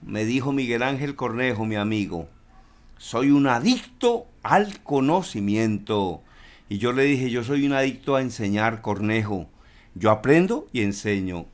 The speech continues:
Ay, gran amigo Miguel Ángel Cornejo, ¿cómo nos enseñó Miguel Ángel Cornejo? Mi Dios lo bendiga y lo acompañe y lo proteja. Qué personaje que fue Cornejo. Yo lo entrevisté en un hotel en Bogotá, Victoria Regia,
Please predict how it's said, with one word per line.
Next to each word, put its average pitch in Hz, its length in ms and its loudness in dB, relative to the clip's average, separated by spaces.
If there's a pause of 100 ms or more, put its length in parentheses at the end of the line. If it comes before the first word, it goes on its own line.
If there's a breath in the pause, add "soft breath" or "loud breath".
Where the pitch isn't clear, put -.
(160)
Ay, 131 520 4
gran 135 440 2
amigo 127 440 -2
Miguel 107 300 -2
Ángel 110 340 -8
Cornejo, 101 680 -8
¿cómo 202 500 6
nos 165 280 -6
enseñó 143 880 -2 (120)
Miguel 107 300 -6
Ángel 127 320 -8
Cornejo? 98 540 -10 (1900 soft breath)
Mi 101 120 -2
Dios 156 300 8
lo 180 140 6
bendiga 139 680 2 (240)
y 95 120 -4
lo 98 100 2
acompañe 117 640 2
y 151 60 0
lo 147 140 -4
proteja. 110 760 -4
Qué 160 240 4
personaje 127 1080 4
que 120 140 -4
fue 104 160 -4
Cornejo. 98 480 -6
Yo 131 160 -6
lo 202 80 -4
entrevisté 156 480 -6
en 143 80 -4
un 131 180 -4
hotel 131 240 -6
en 127 140 -4
Bogotá, 104 560 -6
Victoria 113 520 -6
Regia, 110 540 -6